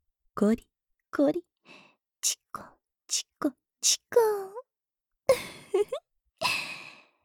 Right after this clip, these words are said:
声も我慢できなくなってきましたね。もしかして、ピュッピュしちゃいそうなんでちゅか？<laughs> あれだ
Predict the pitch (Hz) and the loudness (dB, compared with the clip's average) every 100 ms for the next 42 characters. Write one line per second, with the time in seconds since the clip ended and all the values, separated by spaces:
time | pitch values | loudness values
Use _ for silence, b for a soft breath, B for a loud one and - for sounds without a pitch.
0 | B _ _ _ - 220 226 196 160 - | B _ _ _ 4 6 6 4 0 2
1 | 214 226 208 175 202 - - 392 320 302 | 4 4 2 0 -2 -2 -10 -6 -4 -4
2 | - 254 - 240 269 - 240 226 262 320 | -4 -2 4 6 6 0 -6 -4 -2 2
3 | 320 311 - _ _ _ _ _ _ _ | 2 0 -6 _ _ _ _ _ _ _
4 | _ _ 208 208 - - 180 - - - | _ _ 0 0 -2 -8 -14 -14 -16 -12
5 | - 226 233 220 B B B B B _ | -6 -6 -4 -8 B B B B B _
6 | _ _ - 247 - 180 160 - 208 240 | _ _ 2 2 2 -2 -2 2 4 4
7 | - 330 302 285 247 240 - - 240 262 | 4 2 4 4 4 0 -4 -8 -8 -6
8 | 359 587 - _ _ _ _ _ _ 349 | -6 -6 -12 _ _ _ _ _ _ 2
9 | - - - _ _ - 784 - - - | 2 -8 -18 _ _ -2 -2 -2 -8 -12
10 | - - - _ - 208 185 208 233 | -16 -20 -20 _ 4 8 8 6 2